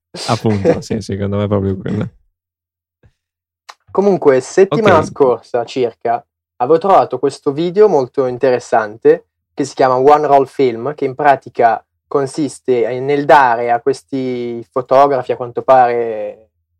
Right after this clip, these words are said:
Speaker 2: famosi, eh, un, ehm, una Hasselblad Benio formato,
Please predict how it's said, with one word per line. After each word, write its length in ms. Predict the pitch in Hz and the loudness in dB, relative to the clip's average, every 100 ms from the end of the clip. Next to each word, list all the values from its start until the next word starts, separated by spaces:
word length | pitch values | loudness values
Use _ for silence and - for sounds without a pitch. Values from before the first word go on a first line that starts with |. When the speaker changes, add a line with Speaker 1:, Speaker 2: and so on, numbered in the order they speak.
| _ | _
Speaker 2:
famosi, 460 | - 117 110 113 165 - _ _ _ _ _ _ | -6 -4 -6 -10 -14 -14 _ _ _ _ _ _
eh, 280 | 127 123 120 | -10 -6 -4
un, 300 | 151 160 156 | -4 -4 -4
ehm, 540 | 147 135 127 117 117 | -4 -4 -6 -8 -12
una 220 | 120 143 143 | -8 -2 -2
Hasselblad 460 | 147 - 147 147 | 0 0 4 4
Benio 200 | 131 127 | 2 -4
formato, 640 | 123 127 127 113 - 190 | -4 -2 -2 -2 -2 -6